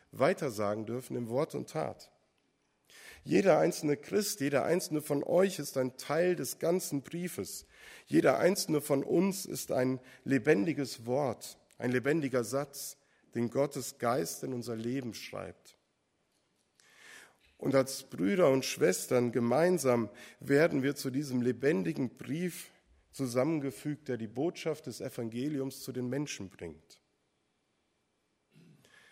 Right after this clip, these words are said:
Durch Jesus haben wir Zugang zu diesem Leben, das wir von ihm geschenkt bekommen haben, was uns bereichert hat, wo wir auch nie wieder zurück wollen,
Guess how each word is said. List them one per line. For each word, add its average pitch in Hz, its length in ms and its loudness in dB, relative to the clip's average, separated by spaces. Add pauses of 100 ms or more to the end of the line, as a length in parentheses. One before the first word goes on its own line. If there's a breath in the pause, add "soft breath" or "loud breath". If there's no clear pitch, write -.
(600 soft breath)
Durch 110 200 -6
Jesus 165 400 2
haben 147 180 2
wir 143 120 0
Zugang 123 580 2
zu - 160 -6
diesem 123 320 -4
Leben, 123 460 0 (1400 soft breath)
das - 220 -10
wir 131 160 -2
von 135 140 -2
ihm 160 260 2
geschenkt 165 460 2
bekommen 107 460 -2
haben, 104 360 0
was 117 200 -2
uns 214 520 2 (420 loud breath)
bereichert 135 640 2
hat, - 400 -6 (240)
wo 123 160 -4
wir 135 160 4
auch 151 220 -2
nie 170 240 -4
wieder 151 200 -2
zurück 190 540 -6
wollen, 98 560 -2